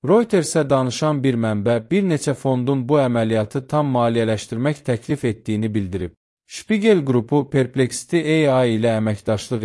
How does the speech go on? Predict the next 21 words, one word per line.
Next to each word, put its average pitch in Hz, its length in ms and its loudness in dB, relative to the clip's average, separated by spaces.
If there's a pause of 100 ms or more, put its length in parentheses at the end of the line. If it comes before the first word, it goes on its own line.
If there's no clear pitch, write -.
edir. 85 280 -12 (340)
Bu 220 100 4
əməkdaşlıq 170 720 0
vasitəsilə 139 720 0
Spiegelin 143 720 0
məzmununun 120 720 0
platformada 127 800 0
daha 127 220 0
görünən 117 420 0
olması 104 500 -2
təmin 107 320 -2
edilir. 85 460 -6 (380)
Spiegel 160 640 0
bu 190 120 2
məzmundan 143 580 0
əldə 131 380 2
edilən 120 320 0
reklam 120 400 -2
gəlirlərindən 107 720 0
pay 143 220 0
alır 95 320 -4